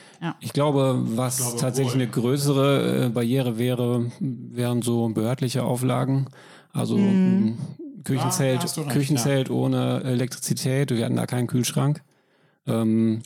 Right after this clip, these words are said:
Speaker 1: Hä, wie ist das denn dann gelaufen? Guck mal, das sind ja Dinge, die kriegst du ja als Lagerkind gar nicht so mit. Das ist ja die Orga der Betreuer und des Lagerleiters. Wie ist das denn gelaufen mit der Küche? Aber es, ich weiß noch, wir hatten immer eine Köchin, zwei Köche, die waren so Hauswirtschafterinnen eher irgendwie
Speaker 2: Genau.
Speaker 1: was.
Speaker 3: Äh,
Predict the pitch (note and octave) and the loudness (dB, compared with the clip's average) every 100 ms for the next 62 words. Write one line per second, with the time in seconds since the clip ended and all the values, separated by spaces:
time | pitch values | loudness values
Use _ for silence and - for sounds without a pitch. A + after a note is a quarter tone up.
0 | - A#3+ A3+ C4+ - - D4+ C#4 C4+ C4+ | -2 2 4 4 4 2 4 6 6 4
1 | C#4 - B3+ A3+ G#3 G#3+ A#3+ G3+ A3+ A#3 | 4 4 4 4 4 6 6 6 6 8
2 | A3 - A#3+ - G3+ F3 F3+ F#3 A3 - | 6 4 0 2 2 2 2 2 2 4
3 | G#3+ G#3+ F3+ F#3 G3+ G3 G#3 G#3+ E3+ F3 | 4 4 4 6 8 8 8 8 4 2
4 | F3+ G3 F3+ D#3+ F#3+ F#3 F#3 F#3 F3+ - | 4 4 6 6 6 6 6 4 2 -4
5 | - - F3 - G3 F3+ F#3 E3+ F3 E3+ | -4 -2 0 4 4 6 4 4 4 4
6 | E3 D#3+ E3+ F3 A#3 A#3+ A3+ - G#3 G3+ | 4 4 4 6 6 6 2 6 6 8
7 | E3 D#3 D#3+ D3+ E3 - E3 F3 - G3+ | 6 6 4 4 0 2 0 0 2 4
8 | A3 - A3 B3+ C4+ A#3+ A3 G3+ G3+ C4 | 4 2 2 2 4 4 6 6 6 6
9 | - - - G3+ A#3 A#3 A#3+ A#3+ - A3 | 2 -8 -2 4 4 2 0 0 2 2
10 | B3 - A#3 A#3 B3+ A3 G3+ G#3+ G#3+ G3 | 2 0 0 2 4 4 6 6 6 6
11 | A3 - A#3+ - A3+ - A#3 A3+ G#3 G3+ | 4 2 0 0 -2 0 4 6 6 4
12 | G#3+ G#3+ - G#3 G#3 G#3+ G#3+ G#3+ - B2+ | 4 2 4 4 4 4 2 0 -2 -4
13 | B2 B2+ | 0 0